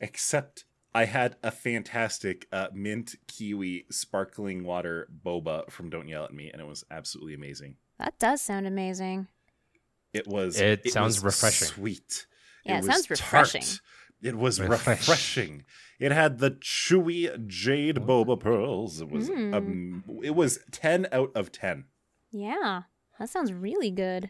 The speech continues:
Speaker 2: I wish there were more Don't Yell at Me's here.
Speaker 3: I don't.
Speaker 1: We, we just have the one on seventeenth, and that's it. And quite
Speaker 2: That's
Speaker 1: frankly,
Speaker 3: That's
Speaker 1: I
Speaker 3: enough.
Speaker 1: feel like that's good enough.
Speaker 2: But,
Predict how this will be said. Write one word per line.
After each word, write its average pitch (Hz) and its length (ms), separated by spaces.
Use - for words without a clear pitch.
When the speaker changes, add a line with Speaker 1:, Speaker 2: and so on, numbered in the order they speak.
Speaker 2:
I 214 80
wish 453 200
there 480 140
were 381 120
more 285 300
Don't 220 240
Yell 185 200
at - 80
Me's 185 600
here. 175 460
Speaker 3:
I 127 120
don't. 101 300
Speaker 1:
We, 117 320
we 135 260
just 135 440
have 135 260
the 123 80
one 110 180
on 101 140
seventeenth, 104 560
and 87 120
that's 80 240
it. 73 180
And 104 160
quite 123 180
Speaker 2:
That's 123 100
Speaker 1:
frankly, 117 260
Speaker 3:
That's 120 40
Speaker 1:
I 104 80
Speaker 3:
enough. 85 180
Speaker 1:
feel 107 120
like 98 160
that's 95 260
good 95 180
enough. 73 500
Speaker 2:
But, - 160